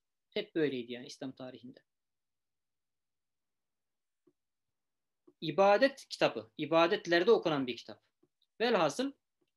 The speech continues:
değiştirilememesi gerekiyor hiçbir şekilde. Mütevatir demek bu demek zaten. Andımız değiştirilebilir mi? İstiklal Marşı değiştirilebilir mi? Değiştirilemez. Bunun gibi. Artık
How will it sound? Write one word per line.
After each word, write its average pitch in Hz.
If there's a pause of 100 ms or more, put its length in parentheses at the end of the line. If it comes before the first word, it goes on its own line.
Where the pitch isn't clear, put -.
değiştirilememesi 196
gerekiyor 127
hiçbir -
şekilde. 117 (2000)
Mütevatir 208
demek 247
bu 220
demek 156
zaten. 120 (360)
Andımız 226
değiştirilebilir 214
mi? 110 (500)
İstiklal 196
Marşı 190
değiştirilebilir 190
mi? 110 (760)
Değiştirilemez. 190
Bunun 254
gibi. - (1000)
Artık 208